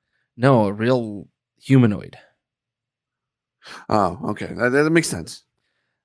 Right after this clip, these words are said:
Speaker 1: But anyway, they gave him eight point eight million dollars for the <clears throat> administration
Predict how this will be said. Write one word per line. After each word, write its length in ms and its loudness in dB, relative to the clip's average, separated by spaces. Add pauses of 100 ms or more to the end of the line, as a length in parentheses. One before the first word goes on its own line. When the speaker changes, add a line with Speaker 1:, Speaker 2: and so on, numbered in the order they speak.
(140)
Speaker 1:
But 320 0
anyway, 340 2 (640)
they 240 2
gave 260 0
him 200 -4 (280)
eight 200 0
point 240 2
eight 180 0
million 360 4
dollars 680 2
for 440 2
the 320 -4 (280)
<clears throat> 260 2 (840)
administration 1400 2